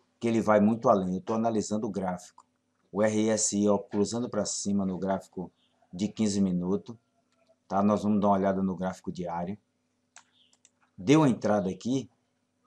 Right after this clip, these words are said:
Aqui, se eu fosse entrar nessa operação, eu entrava, porque me confirmou. Porém, você tem que trabalhar com stop no Doge da agora em diante. Cuidado, você que tá operando aí no Doge.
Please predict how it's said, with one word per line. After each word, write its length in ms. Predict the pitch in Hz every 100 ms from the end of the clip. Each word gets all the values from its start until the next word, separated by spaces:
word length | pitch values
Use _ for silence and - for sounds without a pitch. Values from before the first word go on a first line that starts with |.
| _ -
Aqui, 460 | 107 104 - 143
se 560 | 139 - - - - 143
eu 80 | 151
fosse 400 | - 135 139 127
entrar 180 | 113
nessa 240 | 113 104 101
operação, 460 | - 101 95 110
eu 40 | 147
entrava, 300 | 123 95 101
porque 280 | 98 - 107
me 120 | 104
confirmou. 580 | 113 - 135 98 82 82 _ _ _ _ _
Porém, 440 | 139 139 110 127 131
você 260 | 123 123
tem 180 | - 123
que 60 | 113
trabalhar 480 | 123 113 107 110 107
com 180 | 127 113
stop 480 | - - 107 107
no 120 | 110 104
Doge 540 | 87 98 101 98 107 _
da 120 | 101
agora 440 | 90 92 101 107 107
em 80 |
diante. 560 | 101 107 87 87 - - _ _ _ _ _ -
Cuidado, 560 | 131 92 101 107 110
você 300 | 107 104 107
que 140 | 104 -
tá 80 |
operando 560 | 101 101 92 90 90 87
aí 100 | 87
no 100 | 85
Doge. 460 | 71 87 90 87